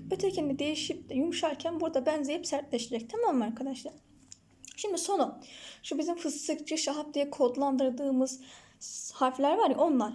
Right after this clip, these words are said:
F, S, T, K, Ç, Ş, H, P. Fıstıkçı şahap. Böyle diyelim. Biten Türkçe sözcükler. C, D, G ile başlayan bir ek aldıklarında bu ekler neye dönüşüyor? Ç, T, K'ye. Tam tersi mi? Tam tersi değil mi arkadaşlar?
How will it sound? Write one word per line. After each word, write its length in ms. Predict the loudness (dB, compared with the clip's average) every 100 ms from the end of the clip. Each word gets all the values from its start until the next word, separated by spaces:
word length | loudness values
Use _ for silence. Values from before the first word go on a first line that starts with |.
| -2
F, 280 | 2 4 4
S, 360 | 2 2 2
T, 300 | 2 0 0
K, 340 | -2 -2 -2 -8 -18 -12
Ç, 140 | -4 2 4 4 0
Ş, 340 | 0 2 2
H, 260 | 2 2 2
P. 140 | -2
Fıstıkçı 440 | 0 0 0 -2 -4
şahap. 340 | -6 -6 -2
Böyle 240 | 2 2
diyelim. 240 | 0 -6 -8 -14 -18 -18 6
Biten 480 | 6 8 4 4 0
Türkçe 380 | 0 0 0 -4
sözcükler. 720 | 0 2 2 -2 2 4 2 -2 -16 -20 -20 -20 -14 -2
C, 360 | 4 6 6
D, 180 | 6 4
G 300 | 4 2 2
ile 220 | 2 2
başlayan 480 | 2 0 -2 -2 0
bir 80 | 0
ek 180 | -2 -2 0
aldıklarında 760 | 2 0 0 2 4 2 0 -4 -16 -4 4
bu 60 |
ekler 400 | 4 4 2 4
neye 320 | 4 4 4
dönüşüyor? 500 | 4 0 0 2 2 0 -6 -14 -4
Ç, 120 | 2 6 6 4
T, 300 | 4 4 2
K'ye. 480 | 0 0 2 0 -4 -10
Tam 260 | -2 0 0
tersi 360 | 0 0 0 -2
mi? 200 | -4 -6 -18 -6
Tam 260 | 0 0
tersi 380 | 0 -6 -8 -2
değil 180 | 0 2
mi 120 | 2
arkadaşlar? 500 | 0 -4 -6 -6 -8